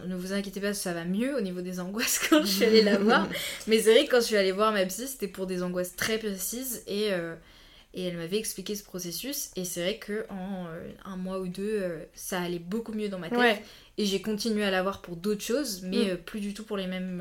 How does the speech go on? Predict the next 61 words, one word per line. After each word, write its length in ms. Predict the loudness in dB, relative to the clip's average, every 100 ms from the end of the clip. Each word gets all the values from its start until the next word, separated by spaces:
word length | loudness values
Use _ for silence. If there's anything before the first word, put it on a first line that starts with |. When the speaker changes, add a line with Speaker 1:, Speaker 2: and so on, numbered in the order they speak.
| -8
Speaker 1:
euh, 40 |
sujets. 520 | -8 -8 -4 -2 -2 -4
Et 60 |
ça, 160 | -8 -8
c'est, 520 | -6 -6 -4 -6 -8 -16 -20 _
et 100 | -4
je 140 | -2 -4
confirme, 480 | -4 -4 -4 -4 -4
je 100 | -8
suis 240 | -8 -8
assise 240 | -8 -8 -8
sur 120 | -6
une 100 | -6
chaise 280 | -4 -6 -6
quand 120 | -10
je 40 | -10
lui 60 |
parle. 220 | -10 -10 -8
Enfin, 240 | -6 -6
genre, 160 | -6 -6
y 80 |
a 20 | -6
pas 160 | -8
de 400 | -8 -6 -6 -6 -2
Speaker 2:
Mais 100 | 0
oui. 160 | 0 -4 -12 -16
Speaker 1:
Je 120 | -8
suis 160 | -6 -2
pas 160 | -2
allongée, 400 | 0 0 2 2
quoi. 160 | 0 -8 -2
Speaker 2:
Mais 80 | 2
donc, 140 | 4 4
comme 100 | 2
tu 120 | 2
dis, 120 | 0
si 240 | -2 -4 0
t'as... 360 | 2 4 4
s'il 180 | 2 0
y 20 |
a 20 | 0
une 60 |
problématique 540 | -2 -4 -2 -2 0 0
assez 180 | 0
précise 560 | -2 0 0 2 2 0
que 100 | 0
déjà, 360 | 0 2 4 4
euh, 220 | 2 0
tu 80 | -2
vois, 100 | -4
t'as 160 | -2
identifiée, 560 | -4 -2 -2 -2 0 0
Speaker 1:
Mm. 40 |
Speaker 2:
que 40 | 0
t'arrives 300 | -6 -2 0
avec, 260 | 0 -2
euh, 400 | -2 -2 -4 -6 -6
cette 280 | -4 -4
problématique-là 520 | -4 -2 -2 -4 -6 -2
Speaker 1:
Oui. 160 | 0 0
Speaker 2:
précise, 400 | 0 -2 -2